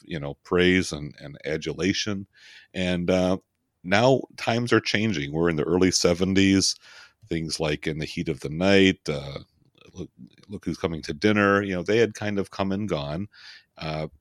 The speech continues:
Poitier was still very much in his prime, but the, the movie-going market had changed a little bit. And here we are having him in a Western, which was not exactly a new genre for him,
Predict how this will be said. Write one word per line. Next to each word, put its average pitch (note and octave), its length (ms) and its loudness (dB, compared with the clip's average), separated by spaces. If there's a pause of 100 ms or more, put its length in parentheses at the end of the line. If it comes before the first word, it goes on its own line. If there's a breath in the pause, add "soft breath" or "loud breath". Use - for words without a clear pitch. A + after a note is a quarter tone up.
Poitier F#2+ 380 0
was D#2+ 140 0
still A2 240 2
very G2+ 200 4
much F2+ 200 -2
in F2+ 180 -4
his F2 220 -4
prime, E2+ 720 -2
but F2+ 260 0
the, F2+ 300 0
the F#2 120 -2
movie-going A#2+ 540 -2
market F#2 300 0
had F#2+ 120 -6
changed G2 420 -4
a E2+ 60 -4
little C#2 240 -6
bit. D2+ 280 -2 (460 loud breath)
And E2+ 120 -10
here A#2 180 0
we C3 180 4
are E2+ 280 4
having F2+ 340 -2
him F#2+ 160 -4
in F#2 100 -2
a F#2+ 100 2
Western, E2+ 520 0
which F2 160 -8
was E2+ 160 -8
not A2+ 160 -2
exactly D#2 480 -2
a C2+ 40 -10
new D#2+ 260 -2
genre C#2 360 -4
for - 160 -10
him, D#2 400 -12